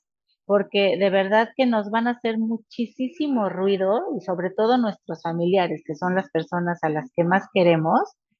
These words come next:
y a las que más escuchamos, pues,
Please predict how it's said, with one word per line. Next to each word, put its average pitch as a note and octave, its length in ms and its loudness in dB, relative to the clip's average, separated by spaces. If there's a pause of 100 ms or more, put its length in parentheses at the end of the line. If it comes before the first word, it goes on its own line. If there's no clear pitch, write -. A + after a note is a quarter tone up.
y F3 60 4
a E3 80 6
las D#3+ 220 0
que E3 120 2
más G3 220 2
escuchamos, F#3+ 920 -2 (460)
pues, G3 280 2